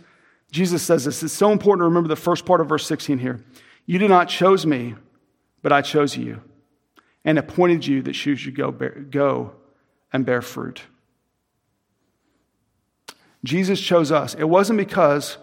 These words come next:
we were smarter than everybody else. It wasn't because we were more passionate than everybody else. It wasn't because we were more beautiful than everybody else.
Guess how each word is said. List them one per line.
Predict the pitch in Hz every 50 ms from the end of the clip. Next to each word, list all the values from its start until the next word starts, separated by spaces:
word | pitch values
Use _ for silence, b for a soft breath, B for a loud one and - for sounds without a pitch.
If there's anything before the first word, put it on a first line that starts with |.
| b b b b b b -
we | 143 147 151
were | 156 160 160 156 151 -
smarter | - - - - 160 170 175 190 202 196
than | 160 151
everybody | 151 147 143 - 143 - -
else. | - 135 139 151 - - - - _ _ _ _ _ _ _ _ _ _ b b b b b b b
It | 147
wasn't | 160 180 190 190 202
because | 196 190 196 196 156 185
we |
were | 190 180
more | 175 170 160
passionate | - - - 202 196 202 - - 170 147 -
than | 143 151
everybody | 147 139 127 139 127 123 135
else. | - - 127 143 - - - - _ _ _ _ b b b b b b
It | -
wasn't | 175 196 208 196 208
because | 196 196 196 202 190 160
we | 190 202 185
were | 175 160 147 -
more | 165 170 160
beautiful | 135 120 156 190 233 269 247 - - 139
than | - 139
everybody | 135 135 - 131 131 135 131
else. | - 139 160 175 - - -